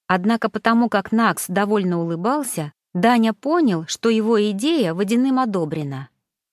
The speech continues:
Наскоро обсудив только что придуманный план, друзья решили, что на Наксе льдине в путь отправятся все, кроме, пожалуй, старенькой Марьяты. Даня с Ритвой будут работать штурманами.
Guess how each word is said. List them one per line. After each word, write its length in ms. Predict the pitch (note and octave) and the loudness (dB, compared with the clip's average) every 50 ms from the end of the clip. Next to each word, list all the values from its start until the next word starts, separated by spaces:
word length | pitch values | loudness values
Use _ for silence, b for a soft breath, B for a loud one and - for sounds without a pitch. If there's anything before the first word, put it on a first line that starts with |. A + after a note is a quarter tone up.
| _ _ _ | _ _ _
Наскоро 560 | F#3 G3 A3+ A#3+ A#3+ - - - A3+ A3+ A3+ | 0 2 2 2 2 0 -2 -2 0 0 0
обсудив 680 | - - A3 - - - A#3+ A#3 G3+ G#3 A3+ F#3+ - - | 0 -2 -4 -6 -4 -4 -4 -2 -2 -2 -2 -2 -4 -4
только 360 | - A#3+ A#3 G3+ E3+ - F3 | -2 0 0 0 -2 -4 -8
что 220 | - - - F3+ | -6 -6 -6 -6
придуманный 640 | - - G#3+ G3+ F#3 G#3+ F#3+ F#3 E3+ E3 E3 E3 D#3+ | -4 -4 -4 -2 -2 -2 -2 -2 -2 -2 -2 -4 -4
план, 440 | D#3 - - A3 B3+ D4 D4 C#4+ B3 - _ _ _ _ _ _ | -6 -6 -4 -2 0 0 0 -2 -2 -6 _ _ _ _ _ _
друзья 540 | - F3+ A3 A#3+ C4 A#3+ - C#4 E4 F4 F4 | -4 0 0 2 2 2 2 2 2 2 2
решили, 500 | F4 F4 - - - B3+ A3 F#3 D#3+ D#3+ | 2 0 0 0 0 0 0 2 0 0
что 220 | D#3 - - A3+ | -2 -2 -2 0
на 160 | A3+ B3 B3 | 2 2 2
Наксе 400 | B3+ B3+ B3 G#3+ G3 - - G#3 | 2 2 2 0 -2 -4 -4 -4
льдине 560 | G3 F#3+ F#3+ G#3 C#4+ F4 F#4+ D4+ G#3+ D#3 D3+ - _ _ | -4 -4 -2 -2 0 2 2 2 0 0 -4 -8 _ _
в 160 | - - - | -20 -16 -8
путь 240 | - C4 C#4 - B3+ | -6 -4 -2 0 0
отправятся 640 | B3+ B3 - A#3+ A#3+ A#3+ A3+ A#3 A3+ - - G#3+ | -2 0 0 -2 0 0 0 -2 -2 -2 -4 -4
все, 320 | - - - E4+ G#4 F#4+ | -4 -2 0 0 0 0
кроме, 300 | - - C4 C4 A#3+ A#3+ | 0 0 0 2 2 2
пожалуй, 400 | A3+ - A#3 A#3 A#3+ A#3+ A#3 A#3 | 2 0 0 0 0 0 0 0
старенькой 500 | A3+ - - D4 C#4+ C#4 C4 B3 - B3 | -2 -2 -2 -2 0 0 0 -2 -2 -2
Марьяты. 640 | A#3+ A#3+ B3 A#3+ A#3 G3+ F3 D3 - - - - C3+ - _ _ _ _ _ _ _ _ _ _ _ _ | 0 0 0 0 0 -2 -4 -6 -8 -10 -14 -16 -16 -18 _ _ _ _ _ _ _ _ _ _ _ _
Даня 480 | - D#3 D#3+ G#3 G#3+ G#3+ G3+ F#3+ F3+ F3+ | -6 -2 2 2 2 2 2 0 0 -2
с 100 | - - | -2 -4
Ритвой 640 | F3 E3 A3 G3 G#3 - - F3+ D#3+ D#3 C#3+ C3+ - _ | -2 -2 0 -2 -2 -2 -4 -4 -4 -4 -4 -6 -10 _
будут 380 | E3+ D#3+ G3+ G#3 G3 A3 G#3+ G3 | -4 -2 -2 0 0 -2 0 0
работать 460 | F#3+ G3 G3 A3+ C4+ C4+ - B3+ A#3 | -2 0 0 0 0 0 -2 -2 -2
штурманами. 880 | - - - - C#4 C4 A3 F3+ E3 D#3 D3+ D3+ D3 D3 C#3+ C3+ C3 | -4 -6 -2 -2 0 0 0 -2 -2 -4 -4 -6 -6 -8 -8 -10 -12